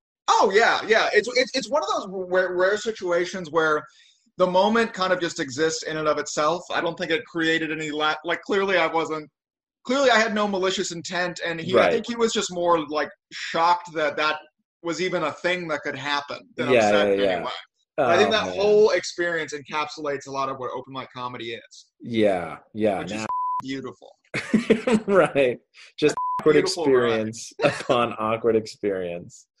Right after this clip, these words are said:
Speaker 2: Uh, so as, as a seasoned professional now in the open mic scene, Robert, what advice, or let me ask you this first. Do you think we're gonna see an influx of open micers once coronavirus is lifted?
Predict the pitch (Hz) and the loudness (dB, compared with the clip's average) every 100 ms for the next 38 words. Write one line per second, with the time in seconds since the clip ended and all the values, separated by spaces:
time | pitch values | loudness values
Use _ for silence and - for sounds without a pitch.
0 | - - - _ _ - 123 117 107 - | -20 -20 -20 _ _ 0 2 2 0 -4
1 | - 160 127 113 - 135 147 156 147 - | 4 8 8 8 4 2 2 2 0 0
2 | 143 123 - 135 127 127 120 107 101 90 | 0 0 -2 -2 -2 -6 -2 0 2 0
3 | - 92 90 82 82 85 92 101 90 82 | -2 -6 -6 -6 -6 -2 -2 -4 -8 -8
4 | - - 101 92 85 80 82 82 - - | -8 -6 -6 -4 -4 -4 -2 -6 -8 -16
5 | 123 127 165 185 - 123 113 113 107 104 | -6 0 2 0 0 -4 -4 -2 0 2
6 | 98 98 - - _ _ _ - 135 165 | 0 -2 -8 -12 _ _ _ 0 2 2
7 | 202 185 147 - 120 107 - - 95 71 | 2 2 0 0 2 2 0 -4 -2 -2
8 | - - - - 131 170 202 - 160 143 | -8 -14 -16 -10 -4 -4 -4 -4 -4 -2
9 | 135 127 117 - 123 110 95 120 120 117 | -4 -4 -6 -6 -6 -6 -6 -8 -8 -2
10 | 107 92 - - - _ _ 113 110 - | 0 0 -4 -14 -16 _ _ -6 -2 2
11 | 117 117 107 98 95 98 92 90 101 101 | 2 0 -4 -4 -4 -4 -4 -6 -8 -8
12 | 104 - 113 101 95 90 87 87 - 82 | -8 -8 -4 -4 -4 -2 0 -2 -6 -12
13 | 90 87 - - | -6 -6 -6 -18